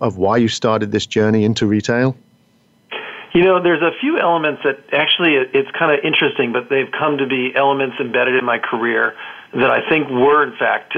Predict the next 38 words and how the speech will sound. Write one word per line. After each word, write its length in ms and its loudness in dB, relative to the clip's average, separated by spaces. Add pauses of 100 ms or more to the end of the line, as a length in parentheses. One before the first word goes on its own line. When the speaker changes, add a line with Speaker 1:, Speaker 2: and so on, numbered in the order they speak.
(100)
Speaker 2:
early 240 2
experiences. 680 -4 (480)
Uh, 60 2 (160)
things 200 2
like 180 0
adventure, 560 -4 (220)
um, 320 -2
change 340 2
and 100 0
openness 480 0
to 60 -6
new 140 0
experiences. 840 0 (480)
I 140 0
grew 160 4
up 60 0
in 60 2
a 100 -6
family 380 0
that 160 0
always 280 0
traveled. 560 0
We 140 -8
camped. 500 -2 (100)
We 100 -2
did 240 -2
Disneyland. 720 0
It's 540 -6
hard 140 4
to 60 6
believe, 260 4
but 100 0
we 160 -2
actually 320 -2
shopped. 500 0 (480)
I 120 0
remember 440 4
back, 420 0